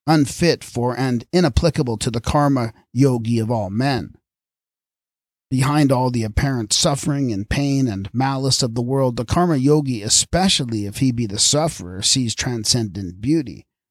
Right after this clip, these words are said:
thrilling energy, enduring love, and the utter radiance that enchants. And most especially, the karma yogi cannot be a fatalist.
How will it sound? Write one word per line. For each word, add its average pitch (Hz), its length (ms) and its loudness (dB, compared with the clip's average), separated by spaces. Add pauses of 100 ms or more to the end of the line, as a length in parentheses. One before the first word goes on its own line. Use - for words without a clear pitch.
(120)
thrilling 170 440 2
energy, 113 540 -4 (160)
enduring 143 680 2
love, 117 380 -12 (420)
and 147 140 4
the 147 100 2
utter 143 240 2
radiance 131 600 0
that 113 160 -4
enchants. 113 800 -8 (680)
And 151 180 4
most 208 320 0
especially, 117 640 -2
the 117 100 -8
karma 185 340 -2
yogi 139 360 4
cannot 165 420 0
be 120 120 -8
a 107 60 -10
fatalist. - 680 -6